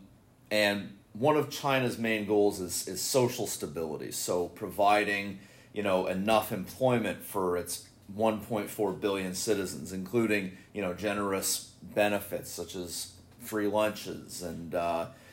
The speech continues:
housing in some circumstances. Um, in this way, you know, when we bring two state-owned corporations together, uh, it, you, you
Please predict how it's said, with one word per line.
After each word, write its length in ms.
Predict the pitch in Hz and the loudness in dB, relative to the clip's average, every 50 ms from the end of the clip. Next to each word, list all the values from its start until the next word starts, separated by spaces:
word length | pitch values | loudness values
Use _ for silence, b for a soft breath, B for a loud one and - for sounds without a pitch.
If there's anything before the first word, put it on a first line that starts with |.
| B B | B B
housing 540 | B - 110 113 117 117 107 92 87 87 87 | B 2 4 6 6 4 2 0 -4 -6 -6
in 100 | 82 80 | -6 -4
some 260 | - - 98 95 90 | -2 0 0 0 0
circumstances. 1120 | 90 - 110 110 104 - 110 95 90 - - 90 78 73 - - 69 67 - - - B B B B B B B B B B - | -2 0 0 0 0 0 -2 -6 -6 -4 -4 -4 -4 -4 -6 -8 -8 -8 -8 -10 -10 B B B B B B B B B B 2
Um, 420 | - 107 110 107 107 107 101 - - - - B B B B B B - - - - - - - - - - _ - - - - - _ _ - - - - - | 6 8 10 10 10 8 6 -2 -8 -14 -20 B B B B B B -20 -20 -20 -20 -20 -20 -20 -20 -20 -20 _ -20 -20 -20 -20 -20 _ _ -20 -20 -12 -2 0
in 200 | 139 135 131 131 | 2 2 4 4
this 320 | 160 196 196 196 - - | 4 6 6 4 4 4
way, 200 | 135 127 113 107 | 4 6 6 6
you 120 | 104 107 104 | 6 4 4
know, 140 | 101 101 | 4 4
when 180 | 98 104 101 101 | 2 2 0 0
we 100 | 107 107 | 0 -2
bring 360 | 90 87 123 131 127 120 120 | 0 2 4 4 4 4 2
two 260 | - - - 175 165 | -2 -4 -4 -2 -2
state-owned 540 | 147 - - - 139 135 127 120 113 104 - | -2 0 4 6 6 8 8 6 4 2 0
corporations 760 | 120 113 107 104 104 101 101 113 127 135 127 135 131 113 - | 2 2 2 2 4 4 6 6 6 4 4 0 -4 -4 -4
together, 560 | 104 95 92 95 90 87 90 87 87 - - B B B B | -4 -2 0 0 2 2 0 -2 -4 -4 -8 B B B B
uh, 340 | - 101 101 98 92 - - - - - - - - - | 2 4 4 6 4 2 0 -4 -12 -20 -20 -16 -6 -2
it, 260 | 107 107 - - - - - - - - - - - - - - - - | -2 -2 -2 -6 -12 -20 -20 -20 -20 -20 -20 -20 -20 -20 -20 -20 -18 -16
you, 320 | 92 92 - 95 104 - - | -16 -16 -14 -12 -12 -10 -6
you 300 | 107 117 113 101 92 | -2 -2 -2 -2 -4